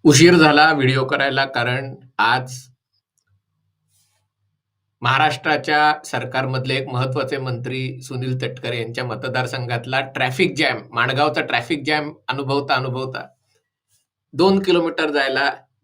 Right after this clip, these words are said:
पंचेचाळीस मिनिटं कशी घालवायची, त्याचा दोन वेळेला अनुभव घेऊन,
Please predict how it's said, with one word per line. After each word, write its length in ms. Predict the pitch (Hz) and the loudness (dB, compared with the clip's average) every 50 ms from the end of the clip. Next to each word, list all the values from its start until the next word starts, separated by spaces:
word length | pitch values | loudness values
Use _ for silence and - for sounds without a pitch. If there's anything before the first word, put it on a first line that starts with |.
| - - - | -18 -8 -4
पंचेचाळीस 540 | 139 127 139 131 165 156 165 170 160 - | -4 -4 -2 -2 -2 0 0 0 -2 0
मिनिटं 260 | 165 151 147 143 - 147 | -2 -4 -4 -2 -4 -2
कशी 240 | 147 143 139 - 185 | 0 0 0 2 2
घालवायची, 560 | 160 143 139 135 127 127 123 - - - - - _ _ _ _ _ _ _ _ _ _ | 2 2 2 0 -2 -2 -4 -6 -10 -16 -18 -20 _ _ _ _ _ _ _ _ _ _
त्याचा 400 | - 131 135 131 143 139 143 139 - - - | -6 -6 -4 -2 -2 -2 0 -2 -4 -8 -10
दोन 260 | 147 135 139 151 151 | -4 -2 0 0 0
वेळेला 320 | 151 143 135 135 135 131 117 | 0 -2 -2 -2 0 0 -2
अनुभव 360 | 113 120 123 123 127 127 120 | -2 -4 -4 -4 -4 -4 -4
घेऊन, 280 | 120 123 120 113 120 | -4 -6 -8 -8 -10